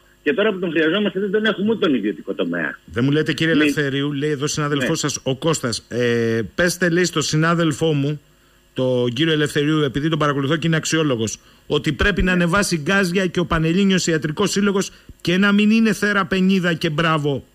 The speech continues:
Speaker 2: δεν αφορά τον ίδιο, μόνο σε ό,τι ανακοινώνεται. Πιο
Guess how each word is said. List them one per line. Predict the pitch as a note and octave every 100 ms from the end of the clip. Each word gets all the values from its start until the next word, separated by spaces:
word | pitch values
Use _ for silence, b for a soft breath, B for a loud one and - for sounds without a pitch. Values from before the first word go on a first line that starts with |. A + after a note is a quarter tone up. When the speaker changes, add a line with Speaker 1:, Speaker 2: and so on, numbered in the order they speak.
| _
Speaker 2:
δεν | A2 D3 D3+
αφορά | C3 C3 C3
τον | G#2+ B2+
ίδιο, | C3 A2+ A#2+ F#2+ B B
μόνο | B C#3+ F#3 F#3+ E3
σε | -
ό,τι | F3 F3 F3
ανακοινώνεται. | D#3+ D3+ - D3 C#3 A#2 G2 E2+ _
Πιο | - A3+